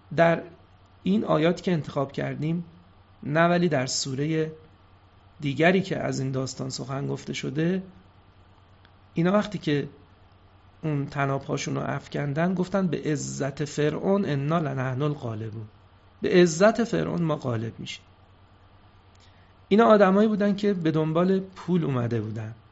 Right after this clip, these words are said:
در زیر این آسمان فرعون رو به عنوان عزیز می‌شناسن. به عزت فرعون قسم می‌خورن. فرعون هم که رب اعلاست. رب این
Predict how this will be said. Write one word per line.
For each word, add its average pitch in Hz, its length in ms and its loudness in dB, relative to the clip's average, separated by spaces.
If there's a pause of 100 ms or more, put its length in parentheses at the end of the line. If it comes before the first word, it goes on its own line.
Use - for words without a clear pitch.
(1800)
در 165 160 8
زیر 170 240 0
این 220 160 2
آسمان 170 500 0 (200)
فرعون 160 520 4
رو 160 100 4
به 131 100 0
عنوان 131 340 0
عزیز 127 640 -2
می‌شناسن. 123 680 -8 (440)
به - 80 -2
عزت 175 500 0
فرعون 156 500 0
قسم 123 360 -4
می‌خورن. 123 420 -10 (1080)
فرعون 196 420 4
هم 214 120 6
که 202 100 2
رب 196 260 6
اعلاست. 139 840 2 (1400)
رب 175 320 6
این 160 380 -2